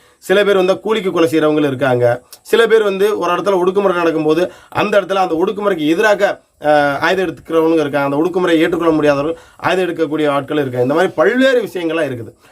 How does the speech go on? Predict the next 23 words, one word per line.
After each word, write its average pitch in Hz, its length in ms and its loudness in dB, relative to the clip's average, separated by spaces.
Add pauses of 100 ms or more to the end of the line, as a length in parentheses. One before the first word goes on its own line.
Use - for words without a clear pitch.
(140)
அப்ப 175 480 2 (220)
ஒவ்வொரு 247 440 2
விஷயமும் 214 400 2
ஒவ்வொரு 185 420 2
பார்வைகள்ல 170 540 0
வந்து 143 180 -2
இருக்கப்படுது. 135 600 -2 (340)
ஆனா 147 400 0
நம்ம 165 320 -2
சொல்லக்கூடிய 185 520 0
விஷயம் 151 300 -2
என்ன 147 140 0
அப்படின்னா 143 240 0
வந்து, 143 360 -2 (200)
இளைய 196 280 2
தலைமுறைகள், 165 680 0
அதாவது 147 240 0
வந்து 165 160 2
பாத்தீங்கன்னா, 160 340 0
அண்ணன் 147 240 -4
பசுபதி 139 260 -2
பாண்டியன் 147 300 0
அண்ணனுக்காக, 139 520 0